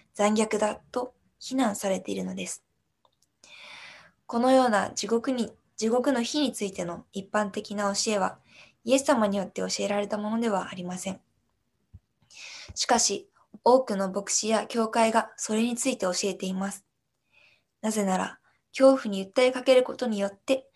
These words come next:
人々の心を操作することができるからです。地獄の火で永遠に苦しみたくないからという消極的な理由で、神様を受け入れるようになります。しかし、神様は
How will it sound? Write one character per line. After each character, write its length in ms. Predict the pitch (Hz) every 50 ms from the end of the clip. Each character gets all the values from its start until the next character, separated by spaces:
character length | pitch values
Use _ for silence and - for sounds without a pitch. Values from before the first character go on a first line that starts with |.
| _ _ _
人 200 | - - - 247
々 200 | 220 220 - 208
の 100 | 190 196
心 400 | - - - - 262 269 277 262
を 80 | 202 -
操 200 | - - 302 294
作 120 | - 247
す 120 | 220 220 214
る 100 | 202 196
こ 120 | - 185
と 140 | - 208 208
が 180 | 220 196 185
で 120 | - - 175
き 120 | - 185
る 100 | 185 190
か 120 | - - 185
ら 80 | -
で 120 | - - 185
す。 180 | - - _ _ _ _ _ _ _ _ _ _ _ _ - - - _ _ -
地 120 | - 214 214
獄 260 | 220 233 226 226 247
の 120 | 226 214
火 160 | 208 - 247 220
で 180 | 214 185 - - - - - - _ -
永 240 | 240 247 254 247
遠 140 | 262 262 254
に 120 | 254 247 247
苦 120 | - 262 254 254
し 140 | 262 - 262
み 100 | 269 269
た 80 | 294
く 120 | 285 285 220
な 160 | 226 254 277
い 100 | 277 277
か 120 | - 220
ら 180 | 220 247 262 262 262 _ _ -
と 80 | - 196
い 180 | 190 190 185
う 120 | 180 - - -
消 240 | - - 277 285 277
極 220 | 277 285 285 -
的 240 | - 285 277 - 269
な 120 | 269 269 254
理 140 | 254 247
由 160 | 247 254 240 233
で、 220 | 240 - - _ _ _ _ _ _ _
神 240 | - - 247 233 226
様 280 | 220 208 196 190 185 185
を 60 | 180
受 80 | 190 185
け 120 | - 240 247 254
入 20 |
れ 80 | 269 262
る 80 | 262 233
よ 140 | 214 208
う 20 | 220
に 120 | 262 269
な 100 | 226 185
り 100 | 180 180
ま 160 | 180 175 185
す。 120 | - - _ _ _ _ _ _ _ _ - - - - - _ _ _ -
し 140 | - - -
か 120 | 208 202
し、 280 | 202 - - - - _ _ _ _ _ _ _ -
神 220 | - - 226 220 214
様 260 | - 202 196 196 190
は 240 | 190 196 214 -